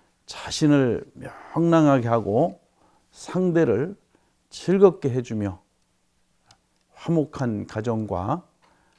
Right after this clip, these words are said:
건강한 사회를 이룩하는 밑거름이 된다. 부처님은 언제나 찌들어 있는 우리의 마음을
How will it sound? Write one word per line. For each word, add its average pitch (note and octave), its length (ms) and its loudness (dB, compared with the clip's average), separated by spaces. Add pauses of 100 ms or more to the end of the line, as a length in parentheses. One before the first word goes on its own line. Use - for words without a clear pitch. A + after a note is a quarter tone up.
(140)
건강한 D3 880 2
사회를 B2 760 0
이룩하는 A2 600 -6 (480)
밑거름이 G#2+ 1080 -4
된다. F#2 420 -10 (1120)
부처님은 A#2+ 720 0
언제나 A#2 800 -2 (1300)
찌들어 F3 480 4
있는 A2+ 440 2 (120)
우리의 A#2 340 2
마음을 G#2 640 -2